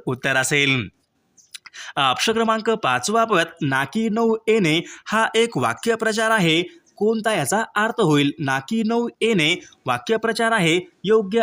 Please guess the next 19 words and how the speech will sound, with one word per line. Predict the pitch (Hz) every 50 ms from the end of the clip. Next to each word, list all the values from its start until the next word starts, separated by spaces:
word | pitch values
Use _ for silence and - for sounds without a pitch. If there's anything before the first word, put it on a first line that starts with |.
| 226 226
अर्थ | 214 214 220 220 - 226 233 - -
आपल्याला | 135 127 127 127 - 131 127 135 185 214 214
सांगा, | 208 208 208 220 220 220 220 - - -
नाकी | 165 143 143 139 147 147 - 220 226 240
नऊ | 226 202 214 233 240 233 - -
येणे. | - 131 131 131 135 135 131 123 107 87 - _ - - - - - - _ -
तर | 208 214
नाकी | 202 151 131 127 135 - - 226 233 233
नऊ | 208 220 226 220 214 -
येणे | 220 214 220 233 233
म्हणजेच | 226 233 196 175 180 180 180 - -
हैराण | 147 135 139 160 196 214 226 220
होणे | 208 202 226 233 233
या | 165 127
ठिकाणी | 120 143 123 135 131 135 135 - - _ _ _ _ _ -
आपलं | 214 226 226 233 196
योग्य | 151 131 127 127 147 202 233 - -
उत्तर | - 127 - - 139 131
असेल. | 131 131 - 156 143 139 139 135 127 107